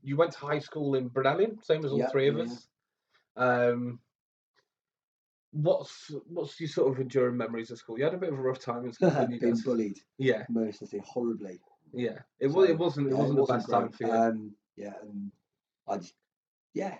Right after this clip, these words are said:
Speaker 2: I mean, like lots of people, you just, you know, you cope with how you, back then we didn't have the, uh, mechanisms that they do now
Speaker 1: And
Speaker 2: to
Speaker 1: the
Speaker 2: make
Speaker 1: support
Speaker 2: sure
Speaker 1: network that you have for
Speaker 2: Yeah.
Speaker 1: bullying these days.
Speaker 2: Um,
Speaker 1: Because I
Speaker 2: everyone
Speaker 1: don't think
Speaker 2: tries
Speaker 1: it
Speaker 2: to
Speaker 1: was
Speaker 2: help and
Speaker 1: qui-,
Speaker 2: everyone
Speaker 1: I
Speaker 2: did.
Speaker 1: don't think it was quite well as, as
Speaker 2: No.
Speaker 1: well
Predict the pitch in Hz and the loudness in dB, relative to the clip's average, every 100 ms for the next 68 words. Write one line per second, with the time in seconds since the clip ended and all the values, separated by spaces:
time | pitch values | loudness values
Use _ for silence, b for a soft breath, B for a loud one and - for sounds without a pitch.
0 | - 117 110 113 113 113 - 107 98 104 | -8 -6 -4 -6 -6 -8 -8 -10 -10 -12
1 | 101 101 101 - _ - 110 98 95 95 | -12 -12 -16 -20 _ -10 -8 -8 -10 -12
2 | 101 - 101 - 98 101 90 95 95 87 | -14 -14 -18 -18 -20 -20 -20 -18 -20 -20
3 | _ _ _ _ _ _ _ _ _ _ | _ _ _ _ _ _ _ _ _ _
4 | _ _ - 160 - 139 120 113 110 98 | _ _ 0 0 2 0 2 2 0 -4
5 | 113 98 92 101 95 95 - - 95 98 | -6 -6 -6 -8 -8 -10 -14 -14 -12 -14
6 | 92 B B B _ _ _ _ _ - | -16 B B B _ _ _ _ _ -16
7 | 104 101 - 101 101 98 90 98 92 104 | -14 -12 -6 -6 -6 -14 -14 -18 -18 -16
8 | 95 104 131 110 95 147 143 135 117 117 | -10 -6 -4 -4 -4 0 2 2 0 -2
9 | - 127 113 110 - - 120 120 113 110 | -2 -6 -4 -6 -4 0 0 0 -4 -6
10 | 104 110 - 120 117 117 - - - - | -10 -12 -4 0 2 2 4 4 4 4
11 | 214 - 208 - - - - 120 147 - | 4 4 4 2 0 -4 -4 -2 -2 2
12 | 151 147 175 160 151 120 - 123 107 123 | 0 2 -2 -4 -6 -4 -2 -2 -2 -4
13 | 120 113 - _ _ _ _ 156 156 123 | -6 -8 -18 _ _ _ _ -4 0 2
14 | 123 120 | 2 0